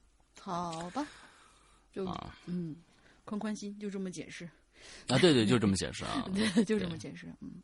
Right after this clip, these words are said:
Speaker 2: 嗯。
Speaker 1: 下一个同学叫诚心萌萌哒。
Speaker 2: 嗯。
Speaker 1: 山哥，龙宁姐好，很高兴加入鬼影。那么接下来我就来讲讲我遇到的关于天气的故事。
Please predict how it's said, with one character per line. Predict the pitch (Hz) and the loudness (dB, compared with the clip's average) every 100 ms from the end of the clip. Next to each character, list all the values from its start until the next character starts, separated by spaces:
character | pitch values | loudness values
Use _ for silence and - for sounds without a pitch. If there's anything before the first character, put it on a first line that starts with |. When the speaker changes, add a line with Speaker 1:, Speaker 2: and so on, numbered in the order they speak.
| _ | _
Speaker 2:
嗯。 | 76 71 73 107 - _ _ _ _ _ _ - | -10 -8 -10 -12 -20 _ _ _ _ _ _ -20
Speaker 1:
下 | - 302 | 0 2
一 | |
个 | 269 | 4
同 | 269 269 | 4 2
学 | 247 220 233 | 2 -2 -4
叫 | - 226 185 - _ - | -6 -6 -6 -10 _ -20
诚 | - 190 220 262 | -6 -2 2 0
心 | - 285 277 | 2 4 4
萌 | 208 | 2
萌 | 233 262 | 0 6
哒。 | 302 294 _ _ _ - - _ _ - | 6 4 _ _ _ -20 -20 _ _ 4
Speaker 2:
嗯。 | 110 | 6
Speaker 1:
山 | 202 208 311 | 6 4 4
哥， | 330 330 311 - | 4 4 2 0
龙 | 220 233 | -2 0
宁 | |
姐 | 240 262 | 2 2
好， | 233 226 254 | 4 6 4
很 | - 220 196 | 2 -4 2
高 | 226 | 2
兴 | 254 214 | 2 -2
加 | - 214 214 | -2 -2 0
入 | 202 | -2
鬼 | - 180 202 | -4 -4 -4
影。 | 165 - - - _ | -6 -8 -12 -16 _
那 | - | -12
么 | - | -6
接 | 254 285 | 0 4
下 | 277 | 4
来 | 240 | 4
我 | - 180 | 0 -4
就 | 185 | -4
来 | 180 | -4
讲 | 180 185 | -4 -4
讲 | 185 180 | -2 -2
我 | 170 143 | -2 -2
遇 | 202 | -2
到 | 190 170 | -2 -4
的 | 151 | -6
关 | 175 | -6
于 | 180 | -6
天 | 180 - 190 190 | -6 -6 -2 -2
气 | 185 147 | -4 -8
的 | |
故 | - - | -12 -14
事。 | - | -16